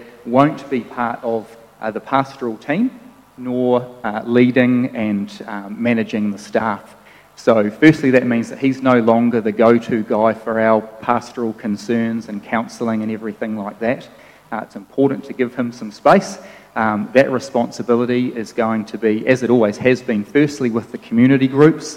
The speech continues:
that the families inside our church family, uh, but then beyond that, the pastoral care team, and where we think it's necessary, we have really good access to specialist help,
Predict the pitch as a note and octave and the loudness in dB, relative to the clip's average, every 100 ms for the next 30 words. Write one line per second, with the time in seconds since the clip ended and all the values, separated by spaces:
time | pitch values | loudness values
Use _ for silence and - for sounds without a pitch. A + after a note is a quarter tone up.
0 | - A2+ - - B2+ B2 A#2+ A2+ G#2 A2 | -12 -12 -12 -8 -4 -2 -2 -6 -8 -14
1 | G2 - B2 C3+ C#3 C3 - C#3+ - D3 | -10 -2 0 0 -2 -4 -6 -8 -4 -2
2 | D3 D#3+ F#3 - - - - _ A#2+ A2+ | 0 0 -4 -8 -20 -20 -20 _ 0 2
3 | B2+ C3+ C#3 B2+ A#2 B2+ B2+ A#2+ A2+ G#2+ | 2 4 2 2 4 4 4 2 -2 -8
4 | - B2 A#2 - B2 G#2+ - C#3+ C#3 C#3 | -2 -2 -2 -4 -2 -2 -4 0 2 2
5 | B2 A#2+ B2 - - - - B2+ C3 D#3 | 2 2 0 -6 -18 -20 -10 -4 2 6
6 | D#3 C#3+ C#3 A#2+ - - A#2+ A#2 A#2+ - | 6 4 0 -2 -4 -2 -2 -2 -8 -4
7 | A#2 G#2+ G#2 A2 A2+ A2+ A#2 A2+ A2 G#2+ | -2 -2 -4 -4 -4 -4 -2 -2 -2 -2
8 | G#2+ G#2+ - - G#2+ - A2 - - A#2 | -2 -2 -4 -16 -18 -18 -20 -20 -12 -12
9 | - A#2 G2+ - A#2+ A#2 | -12 -18 -18 -12 -6 -4